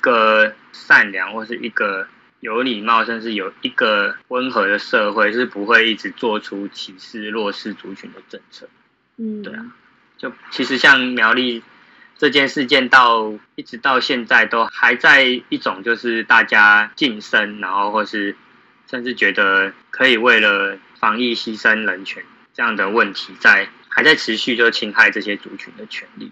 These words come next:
Speaker 1: 这样子。
Speaker 2: 嗯。
Speaker 1: 因为如果你要真的要限制，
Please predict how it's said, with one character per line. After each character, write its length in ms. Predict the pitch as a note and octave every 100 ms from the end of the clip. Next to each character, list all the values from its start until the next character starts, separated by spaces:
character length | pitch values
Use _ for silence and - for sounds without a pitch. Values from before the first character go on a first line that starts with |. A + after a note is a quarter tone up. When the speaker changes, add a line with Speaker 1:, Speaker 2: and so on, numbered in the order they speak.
| _
Speaker 1:
这 100 | -
样 60 | _
子。 120 | -
Speaker 2:
嗯。 40 | A3+
Speaker 1:
因 100 | D3
为 160 | D3 - - - - -
如 120 | D3
果 140 | D#3+ B2
你 100 | G#2+
要 240 | A#2 B2
真 160 | A2+ A#2+
的 80 |
要 120 | A2 A#2
限 260 | - A2
制， 400 | G2+ A#2 G#2 G2